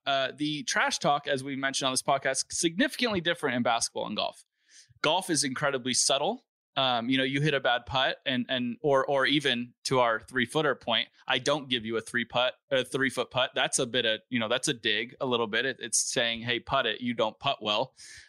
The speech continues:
Uh, <laughs> whereas in basketball, I will be in the middle of a jump shot and someone will t-, yell at me, "You suck, brick." Like, you know, it's very different. So those are just two,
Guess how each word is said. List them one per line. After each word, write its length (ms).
Uh, 280
<laughs> 40
whereas 320
in 80
basketball, 760
I 80
will 140
be 160
in 80
the 60
middle 260
of 100
a 40
jump 260
shot 300
and 100
someone 260
will 120
t-, 180
yell 240
at 80
me, 80
"You 220
suck, 520
brick." 600
Like, 200
you 80
know, 100
it's 160
very 240
different. 400
So 340
those 320
are 40
just 240
two, 240